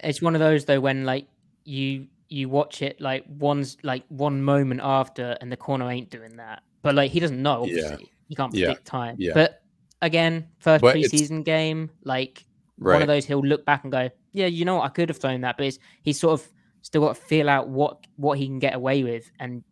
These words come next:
Speaker 1: he'll do that in practice. You don't
Speaker 2: Sure.
Speaker 1: do that in a, your preseason game where you're trying not to lose the job, which I think's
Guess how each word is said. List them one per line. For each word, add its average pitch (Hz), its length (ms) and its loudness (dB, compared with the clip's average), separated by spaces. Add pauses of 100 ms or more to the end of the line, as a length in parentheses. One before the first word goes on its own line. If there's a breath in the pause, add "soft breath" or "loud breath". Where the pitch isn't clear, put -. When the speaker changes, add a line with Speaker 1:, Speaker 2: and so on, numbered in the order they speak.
(120)
Speaker 1:
he'll - 200 -8
do 139 140 -2
that 131 100 -2
in 107 60 -14
practice. - 560 -8
You - 60 -20
don't 120 80 -8
Speaker 2:
Sure. 87 120 -2
Speaker 1:
do 120 160 -8
that 117 140 -10
in 120 80 -18
a, 113 60 -20 (340)
your 123 120 -12
preseason 131 440 -6
game 123 160 -4
where 120 80 -8
you're 120 40 -10
trying 123 300 -10
not 120 180 -12
to - 80 -14
lose 120 180 -12
the - 100 -20
job, 113 280 -2
which - 160 -12
I - 40 -14
think's - 300 -8